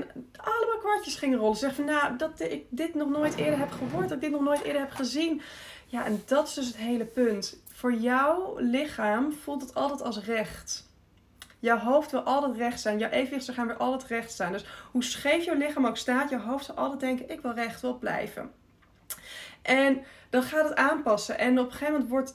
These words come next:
dat, wordt jouw, jouw houding. En dat, dat wordt voor jou jouw normaal. Maar op het moment dat ergens dus een balans verstoord wordt en dat je dus ergens pijn gaat krijgen, dan denk je van, "Hé, hey, verrek, ik heb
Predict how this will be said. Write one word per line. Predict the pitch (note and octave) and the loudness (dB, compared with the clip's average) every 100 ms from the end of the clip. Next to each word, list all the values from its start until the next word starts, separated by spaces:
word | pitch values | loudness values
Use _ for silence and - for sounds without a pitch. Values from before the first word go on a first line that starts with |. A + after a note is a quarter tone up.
| - | -4
dat, | C4 C4+ - G#3+ G#3 | -2 -2 -4 -8 4
wordt | B3 B3+ G#3+ | 4 4 2
jouw, | B3 B3 A#3+ A#3 | 2 4 4 2
jouw | - A3 A3 | -2 0 0
houding. | F#3 A3+ C#4 A#3+ F3+ F3+ | 0 2 2 4 0 0
En | - A3+ | 0 2
dat, | B3+ A#3+ | 2 2
dat | C4+ B3 | 0 0
wordt | C4 B3+ | -2 -2
voor | B3+ | -4
jou | A3+ A3+ A#3 | 0 0 2
jouw | A3 G#3+ | 2 4
normaal. | G#3+ G#3 G3+ A3 B3 A3 - - - - - - - | 4 0 0 0 2 2 0 -6 -16 -20 -20 -20 -8
Maar | - B3 | 0 2
op | |
het | B3+ | 4
moment | C#4+ | 4
dat | C#4 C#4 | 4 2
ergens | - C#4 D#4 D#4+ | 2 4 4 0
dus | C4+ B3+ | -2 2
een | B3+ | 2
balans | A#3 A#3 A#3+ D#4+ | 4 2 2 0
verstoord | D#4 C4+ - B3 A#3+ A3+ | -2 -8 0 2 2 0
wordt | A3 A3 | -2 0
en | - A3+ | 0 0
dat | A#3 A3+ | -2 -2
je | A3+ G#3+ | 0 0
dus | G#3+ | -2
ergens | - A3 - | -4 -4 -4
pijn | - B3+ E4+ | 2 2 2
gaat | D4 - | -4 -4
krijgen, | - F#3+ G#3 A#3+ | 0 2 2 0
dan | B3 | 0
denk | A#3+ B3+ | 2 -2
je | |
van, | A3 | -4
"Hé, | A3+ | -4
hey, | - | -4
verrek, | - A3+ | -6 -8
ik | - | -8
heb | - | -10